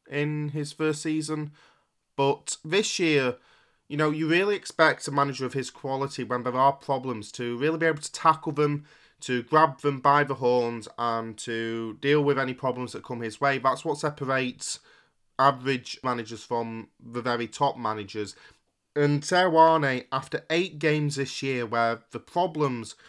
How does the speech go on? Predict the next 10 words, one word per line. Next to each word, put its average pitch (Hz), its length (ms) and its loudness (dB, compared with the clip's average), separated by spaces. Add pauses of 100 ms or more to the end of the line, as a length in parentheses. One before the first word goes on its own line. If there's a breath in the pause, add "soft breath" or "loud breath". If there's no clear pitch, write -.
(200 soft breath)
especially 180 480 0
with 160 140 -2
the 139 60 -10
defence, 143 340 0
have 123 100 -8
been 127 160 -2
completely 165 540 -4
persistent, 135 880 -8 (300 soft breath)
he's 143 220 -8
not 165 380 0